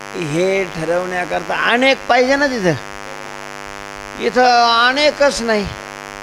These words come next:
द्वैत अशा प्रकारचं नाही,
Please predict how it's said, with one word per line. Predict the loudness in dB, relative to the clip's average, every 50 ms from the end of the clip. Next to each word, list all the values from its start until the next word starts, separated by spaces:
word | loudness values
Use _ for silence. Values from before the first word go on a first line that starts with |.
| -14 -14 -14 -14 -14 -14 -14 -14 -14 -14 -14 -14 -14 -14 -14 -14 -14 -14 -14 -14 -14 -14 -14 -14 -14 -12 -12 -12 -12 -10 -4 -2
द्वैत | 2 2 2 2 2 0
अशा | 0 0 2 2 0
प्रकारचं | 2 2 0 -2 0 0 0 0 0 0 -4 -6 -4
नाही, | -4 -4 -6